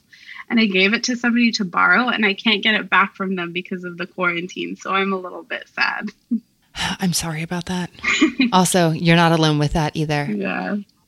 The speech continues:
Speaker 2: Well, that sounds amazing, and it does make me want to read it immediately. Isn't it funny how so many times I find that when people say, "I loved it so much, I just don't have the words," I think, "Sign me up." <laughs> But when I hear,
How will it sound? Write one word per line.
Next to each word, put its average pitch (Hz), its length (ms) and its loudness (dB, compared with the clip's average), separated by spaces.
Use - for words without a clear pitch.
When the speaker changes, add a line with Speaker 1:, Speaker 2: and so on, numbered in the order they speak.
Speaker 2:
Well, 196 320 8
that 220 240 6
sounds 240 200 6
amazing, 180 480 6
and 175 140 4
it 131 100 0
does 156 260 4
make 156 140 2
me 147 120 0
want 143 160 2
to 139 40 -2
read 135 160 -2
it - 120 -4
immediately. 139 540 0
Isn't 294 220 4
it 302 160 0
funny 185 320 4
how 175 360 2
so - 220 0
many 180 200 4
times 151 340 -2
I 156 120 -2
find 147 300 0
that 147 80 0
when 147 140 0
people 147 300 -2
say, 139 480 0
"I 165 100 4
loved 160 260 4
it 165 80 0
so 156 220 4
much, 147 260 2
I 156 80 2
just 143 220 -2
don't 135 160 2
have 156 200 -2
the 151 100 2
words," 139 500 -2
I 175 100 4
think, 175 220 4
"Sign 247 280 6
me 220 160 8
up." 240 340 2
<laughs> - 60 4
But 208 140 8
when 208 160 8
I 208 120 6
hear, 175 340 4